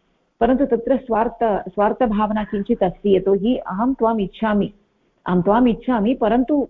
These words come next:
किमर्थम् इच्छामि इति चेत् मम कृते आनन्दः लभ्यते इति कृत्वा अहं त्वाम् इच्छामि" इति रागानुगा भक्तिः। रागात्मिका भक्तौ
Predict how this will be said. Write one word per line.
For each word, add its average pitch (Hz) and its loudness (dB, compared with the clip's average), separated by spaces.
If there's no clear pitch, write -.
किमर्थम् 277 2
इच्छामि 254 -2
इति 226 -4
चेत् 240 -2
मम 233 -2
कृते 226 0
आनन्दः 220 -2
लभ्यते 220 0
इति 233 -4
कृत्वा 226 -6
अहं 196 -4
त्वाम् 190 -4
इच्छामि" 175 -4
इति 247 0
रागानुगा 185 0
भक्तिः। 175 -4
रागात्मिका 240 2
भक्तौ 226 0